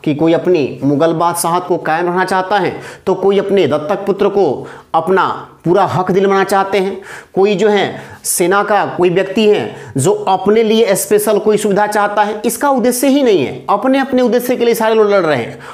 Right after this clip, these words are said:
और उद्देश्य विहीन होने के चलते भी हम कहेंगे कि इसके result में प्रभाव देखने को मिला कि यह सफल नहीं हो पाया। यदि हम आगे चर्चा करें तो हम ये भी कहेंगे कि संगठन का भी अभाव रहा।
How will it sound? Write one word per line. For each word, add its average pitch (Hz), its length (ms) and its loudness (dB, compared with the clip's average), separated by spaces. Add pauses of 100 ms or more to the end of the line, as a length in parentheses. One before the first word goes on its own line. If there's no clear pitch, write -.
(100)
और 175 140 2
उद्देश्य 214 460 0
विहीन 196 360 2
होने 202 240 4
के 196 180 0
चलते 170 360 -2
भी 175 100 0
हम 180 120 0
कहेंगे 165 440 2
कि 185 160 -4
इसके 170 680 -2
result 139 480 0
में 185 400 0 (180)
प्रभाव 135 420 0
देखने 131 340 -2
को 127 120 -4
मिला 151 380 2 (240)
कि 127 60 -2
यह 117 180 -2
सफल 190 520 -4 (300)
नहीं 127 380 0
हो 104 120 -4
पाया। 98 380 -6 (440)
यदि 185 280 2
हम 226 420 -2
आगे 165 320 0
चर्चा 190 320 0
करें 196 260 -2
तो 190 80 -2
हम 165 120 0
ये 147 80 0
भी 180 140 2
कहेंगे 180 380 0 (340)
कि 135 100 -2
संगठन 135 520 -2
का 185 140 0
भी 190 180 0
अभाव 190 300 2
रहा। 185 220 -4